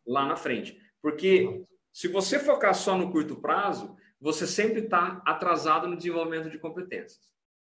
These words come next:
Speaker 1: Quando você pensa no desenvolvimento de competências que você precisa ter daqui a cinco anos, você vai começar a desenvolver suas competências hoje.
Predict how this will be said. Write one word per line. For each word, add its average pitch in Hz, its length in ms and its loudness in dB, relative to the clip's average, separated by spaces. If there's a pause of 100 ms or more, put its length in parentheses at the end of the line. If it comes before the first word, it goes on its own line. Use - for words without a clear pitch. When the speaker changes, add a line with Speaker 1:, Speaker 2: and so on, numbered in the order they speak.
(580)
Speaker 1:
Quando 226 200 0
você 269 280 2
pensa 165 340 0
no 147 80 -8
desenvolvimento 156 380 -4
de 156 60 -12
competências 143 840 -8
que 160 100 -6
você 165 300 4
precisa 214 400 0
ter 120 420 -2
daqui 147 240 0
a 165 60 2
cinco 254 480 0
anos, 226 400 0 (220)
você - 120 -4
vai 185 160 2
começar 196 420 0
a 190 40 4
desenvolver 185 300 0
suas 180 160 -6
competências 175 520 -4
hoje. 117 300 -4